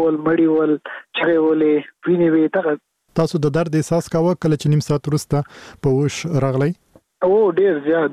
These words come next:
Speaker 1: ډېر زیات، دردونه هغه خو ول، خو بس، الله سړي ته، صبر ورکوي.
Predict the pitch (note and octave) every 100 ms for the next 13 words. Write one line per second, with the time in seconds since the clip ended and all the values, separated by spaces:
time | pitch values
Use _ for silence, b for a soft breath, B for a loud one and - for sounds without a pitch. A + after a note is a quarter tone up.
0 | D#3 E3 C#3+ D3 D3 C3 _ _ D3+ C#3+
1 | C3+ C3 D3 C#3 E3 D#3+ D3+ C#3 C3 _
2 | - C#3+ E3 - D3+ E3+ C#3+ - D3 -
3 | _ b b b - E3+ - - D#3 D#3
4 | D#3 F3+ F3 D#3+ E3+ - D#3 D3+ - _
5 | _ D3+ D3 C#3+ C#3+ - D#3+ C#3 C3+ B2+
6 | C#3